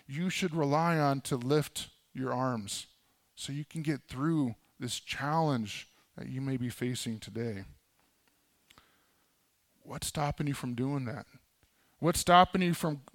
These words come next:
reaching out to the Lord and saying, "God, I need your help"? What's stopping you reaching out to your brothers and sisters and says, "Guys, I need prayer. I'm struggling.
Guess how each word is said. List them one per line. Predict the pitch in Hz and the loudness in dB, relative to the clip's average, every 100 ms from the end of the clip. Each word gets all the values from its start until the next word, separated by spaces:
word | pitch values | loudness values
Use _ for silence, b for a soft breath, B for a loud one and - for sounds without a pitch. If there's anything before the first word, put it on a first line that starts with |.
| 151 | -6
reaching | 175 180 170 | -4 -2 -2
out | 175 165 | 0 -2
to | - | 0
the | 143 | 0
Lord | 131 156 170 151 | 2 4 4 4
and | 135 | 0
saying, | - 127 123 | -2 -4 -2
"God, | 147 147 | -2 0
I | 135 | 0
need | 135 135 | -2 -4
your | 123 | -4
help"? | 110 135 147 - _ b b b b b | -4 -2 -4 -4 _ b b b b b
What's | - 156 | -4 -2
stopping | - 175 185 180 165 B | 4 4 4 0 0 B
you | - 156 | -4 -2
reaching | 175 185 180 | 0 0 2
out | 175 165 | 2 2
to | - | 2
your | 156 | 0
brothers | 143 160 151 | 4 4 4
and | 151 | 0
sisters | 165 160 156 | -2 -2 -2
and | 127 | -2
says, | 110 | -4
"Guys, | - - 143 127 | -4 0 0 0
I | 139 | -2
need | 135 110 | -2 -6
prayer. | - - 117 131 123 107 - _ | -10 -10 -6 -4 -4 -6 -14 _
I'm | 139 143 113 | -6 -4 -4
struggling. | 98 - - 123 135 123 104 95 | -6 -10 -6 -2 0 0 -4 -6